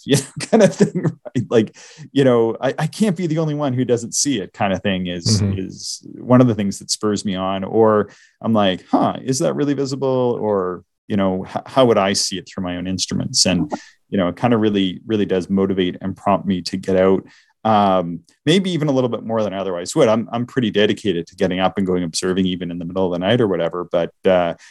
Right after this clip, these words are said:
Speaker 1: you know, it, you know, when, when I know that other observers are out there doing that, um, even though I'm, I'm by myself and, uh, you know, <laughs> trying to, to avoid the animals in the dark or whatever, um, you know, it, it really is,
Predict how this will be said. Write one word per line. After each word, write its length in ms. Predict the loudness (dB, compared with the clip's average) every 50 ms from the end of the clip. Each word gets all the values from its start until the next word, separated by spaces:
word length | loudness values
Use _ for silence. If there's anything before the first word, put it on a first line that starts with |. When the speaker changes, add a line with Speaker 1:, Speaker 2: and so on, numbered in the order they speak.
| -20 _ _
Speaker 1:
you 100 | 2 4
know, 360 | 4 6 6 4 4 2 0 -2
it, 160 | -4 -4 -4 -6 _ _ _ _
you 100 | -2 -2
know, 80 | 0 0
when, 140 | 0 -2 -4
when 200 | -4 -4 -2 -2
I 60 | 0
know 220 | 2 2 4 4 4
that 160 | 2 0 -2 -4
other 240 | -2 0 2 2 2
observers 500 | 2 0 -2 -4 -4 -6 -6 -8 -6 -4
are 80 | -4
out 80 | -2 -2
there 120 | -2 -4
doing 340 | -2 2 4 4 6 4 4
that, 280 | 2 0 -2 -4 -6 -10 _ _ _ _ _ _ _ _
um, 220 | 0 0 0 0 0
even 200 | 0 0 2 2
though 220 | 4 4 4 4 2
I'm, 240 | 0 -2 -4 -6 -10 _ _ -8
I'm 140 | -6 -4 -2
by 180 | 2 2 2
myself 640 | 2 2 2 0 0 0 0 0 0 -2 -2 -4 -8
and, 280 | -8 -8 -6 -4 -2
uh, 80 | 0 0
you 180 | 0 0 0 0
know, 100 | 0 0
<laughs> 100 | 0 0
trying 140 | 0 0
to, 400 | 0 0 0 0 2 2 2 2
to 260 | 0 -2 -4 0 0 0
avoid 380 | 0 0 0 0 2 2 2
the 300 | 2 0 0 0 -2 -6 -8
animals 360 | -8 -6 -6 -6 -4 -2 0
in 100 | 0 0
the 60 | 0
dark 300 | 0 0 0 0 -2 0
or 60 | 0
whatever, 400 | 2 4 4 4 2 0 -2 -4 -6 -16 -20 -20 -20 _ _
um, 720 | 0 2 4 6 6 6 6 4 4 2 0 -2 -6 -8 -10 _ _ -20 -20 _ _ _ _ _ _
you 100 | 0 2
know, 180 | 2 4 2 0
it, 100 | -2 -4 _
it 100 | -4 -4
really 340 | 0 0 0 2 2 2 2
is, 360 | 2 2 0 0 -2 -2 -2